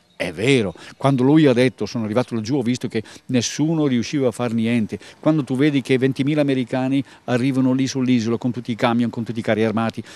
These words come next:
con tutte le forze e così via, con tutte le jeep, eh, ti chiedi: "Ma perché non sono andati con le, con le ruspe?" Se andavano con le ruspe avrebbero dato una mano e avrebbe avuto un senso il tutto, invece no, la cosa importante è riuscire a tenere in mano l'isola. Duecentododicimila persone cosa significa?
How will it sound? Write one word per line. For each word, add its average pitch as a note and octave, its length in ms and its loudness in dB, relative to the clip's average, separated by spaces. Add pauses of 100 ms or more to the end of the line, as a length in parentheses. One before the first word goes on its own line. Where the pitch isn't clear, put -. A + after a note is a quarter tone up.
(160)
con C#3 220 2
tutte C3 400 -4 (180)
le B2+ 140 0
forze B2 500 2
e A#2 60 0
così A#2 240 -4
via, A#2+ 120 2
con A#2+ 120 -4
tutte A#2 180 -6
le A#2 80 2
jeep, A2 340 -4
eh, A2 260 -12
ti A#2+ 120 -10
chiedi: G#2+ 240 -2
"Ma C#3 140 0
perché G#3 180 -4
non - 80 -2
sono A#2+ 160 -6
andati G#2+ 300 -4
con G#2+ 140 -6
le, G#2+ 100 -6 (240)
con C3+ 140 2
le A#2+ 100 6
ruspe?" G#2 580 -2 (340)
Se - 140 -4
andavano C#3+ 320 4
con C#3 140 0
le C3+ 100 4
ruspe C#3 400 0
avrebbero A#2+ 420 2
dato B2 300 -2
una A2+ 220 -2
mano A#2 260 0
e G#3 60 0
avrebbe A2+ 260 0
avuto G#2+ 300 -4
un G2+ 100 -4
senso G#2 320 -6
il F#2 100 -8
tutto, G2 300 -10
invece A2+ 240 -8
no, F#2 160 -6 (220)
la - 80 -18
cosa A2+ 180 -2
importante A2+ 460 -4
è - 20 -8
riuscire G#2+ 380 -4
a - 20 0
tenere G2+ 300 -6
in G2 60 -6
mano F#2+ 200 -6
l'isola. D#2+ 400 -12 (160)
Duecentododicimila C3 680 0
persone B2 260 -6
cosa G2+ 180 -6
significa? F2+ 480 -10